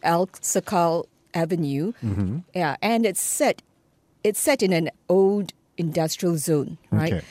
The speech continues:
Speaker 1: So there, uh, for the first time, I saw the works of an artist. Uh, he blends Arabic calligraphy with graffiti because he's a street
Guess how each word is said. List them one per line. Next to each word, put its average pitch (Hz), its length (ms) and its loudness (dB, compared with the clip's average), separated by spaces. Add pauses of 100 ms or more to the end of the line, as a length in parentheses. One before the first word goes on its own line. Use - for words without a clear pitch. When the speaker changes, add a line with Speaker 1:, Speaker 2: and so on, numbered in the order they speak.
Speaker 1:
So 190 380 4
there, 277 560 2
uh, 175 180 0
for 165 100 -6
the 165 80 -6
first - 280 -4
time, 190 580 0
I 160 440 0
saw 180 680 2
the 170 140 0
works 175 220 -2
of 160 100 -2
an 139 180 -6
artist. 175 760 0 (340)
Uh, 170 240 2
he - 260 -2
blends 220 640 4 (480)
Arabic 208 540 6 (420)
calligraphy 190 760 0
with 160 220 -2 (100)
graffiti 160 540 0
because 170 260 -2
he's 160 160 -2
a 147 60 -2
street - 640 -6